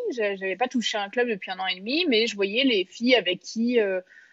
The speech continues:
euh, j'étais en équipe de France, qui avaient l'air de bien se plaire sur le, sur le circuit. Et je me suis dit, tiens, euh, qu'est-ce que ça donne si je, si je me donne à fond ?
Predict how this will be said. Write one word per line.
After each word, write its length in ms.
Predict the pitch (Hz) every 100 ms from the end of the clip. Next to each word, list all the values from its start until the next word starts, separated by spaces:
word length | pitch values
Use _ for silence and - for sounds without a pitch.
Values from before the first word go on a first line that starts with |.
| -
euh, 180 | 202 202
j'étais 320 | 190 202 233
en 100 | 226
équipe 200 | 214 214
de 120 | 196
France, 520 | 190 - 233 277 294 -
qui 320 | - 196 196
avaient 140 | 190
l'air 120 | 208
de 100 | 226
bien 220 | 208 196 208
se 140 | -
plaire 260 | 240 240 233
sur 160 | -
le, 140 | 185 180
sur 480 | - - - -
le 80 | 190
circuit. 600 | 180 185 - - 262 339
Et 120 | 269
je 80 | 180
me 40 | 180
suis 180 | -
dit, 100 | 233
tiens, 560 | 247 - 254 311 269 190
euh, 80 | 185 _ _ _ -
qu'est-ce 180 | 269
que 80 | -
ça 160 | 240 214
donne 240 | 233 320
si 260 | 302 - 226
je, 460 | 220 214 208 196
si 180 | 196 -
je 60 | 214
me 80 | 208
donne 160 | 240
à 120 | 285
fond ? 460 | 277 - 247 254 269